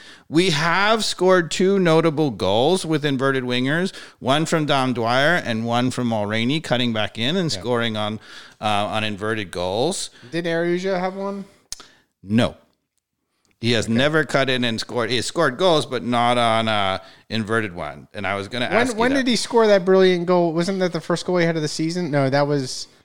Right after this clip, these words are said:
Speaker 1: No, that was running through
Speaker 2: that,
Speaker 1: the middle
Speaker 2: or was
Speaker 1: where he
Speaker 2: that
Speaker 1: pulled
Speaker 2: the,
Speaker 1: his hamstring.
Speaker 2: is the one I'm thinking of two thousand twenty-one?
Speaker 1: Yes.
Speaker 2: Where he went in. Okay.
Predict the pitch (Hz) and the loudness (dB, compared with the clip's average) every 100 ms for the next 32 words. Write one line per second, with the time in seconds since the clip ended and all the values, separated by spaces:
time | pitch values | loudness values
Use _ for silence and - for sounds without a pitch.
0 | _ 107 107 107 110 104 104 113 117 117 | _ -2 0 0 -2 -4 -2 -2 -2 -4
1 | 120 139 107 113 139 139 135 156 - 123 | -2 -2 0 2 4 4 4 4 2 0
2 | 113 - 110 113 - 90 139 156 165 165 | 0 -2 -4 -4 -4 -4 0 2 4 4
3 | 165 160 170 160 143 - 147 139 139 - | 2 0 0 0 -2 -2 0 0 -2 -4
4 | 147 139 143 143 139 - 90 - 120 110 | -4 -4 -4 -6 -8 -4 -4 -2 -2 0
5 | 110 98 - 123 120 117 110 107 85 | -2 -4 -10 -4 -2 -2 -4 -4 -6